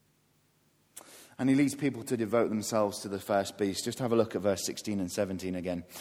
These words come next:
"He also forced everyone, small and great, rich and poor, free and slave,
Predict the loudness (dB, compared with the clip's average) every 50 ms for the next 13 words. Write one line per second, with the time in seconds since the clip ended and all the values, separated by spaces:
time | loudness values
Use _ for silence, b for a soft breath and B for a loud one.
0 | B B B B B B 6 8 8 8 8 6 2 2 2 4 2 2 2 4
1 | 2 2 2 2 4 4 6 6 4 4 2 0 2 4 6 6 6 4 4 4
2 | 4 4 4 4 2 2 2 2 2 0 -2 -2 -2 0 2 4 6 6 4 2
3 | 0 -2 0 2 4 2 2 0 0 2 4 4 4 4 0 -2